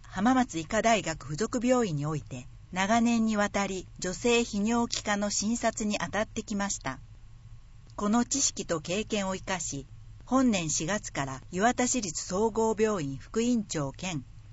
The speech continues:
女性骨盤機能センター長に就任いたしました。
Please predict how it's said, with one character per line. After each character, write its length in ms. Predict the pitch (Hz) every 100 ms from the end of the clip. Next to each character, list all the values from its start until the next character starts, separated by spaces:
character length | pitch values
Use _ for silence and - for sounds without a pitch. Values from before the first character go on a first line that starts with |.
| -
女 140 | - 165
性 240 | 240 240
骨 260 | 226 175 226
盤 200 | 233 240
機 160 | 240
能 200 | 226 233
セ 200 | 233 233
ン 80 | 233
タ 180 | 233 226
ー 60 | 208
長 220 | 160 151
に 200 | 139 135
就 260 | - 190
任 180 | 220 214
い 60 | 208
た 120 | 202
し 120 | -
ま 120 | 196 196
し 80 |
た。 200 | - 123